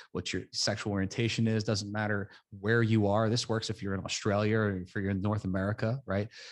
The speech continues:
These things are universal for all of us. And it's not just about life and business. It's about creating a more holistic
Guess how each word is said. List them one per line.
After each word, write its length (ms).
These 160
things 300
are 40
universal 560
for 200
all 240
of 100
us. 360
And 280
it's 200
not 180
just 380
about 320
life 280
and 100
business. 360
It's 140
about 360
creating 360
a 140
more 260
holistic 480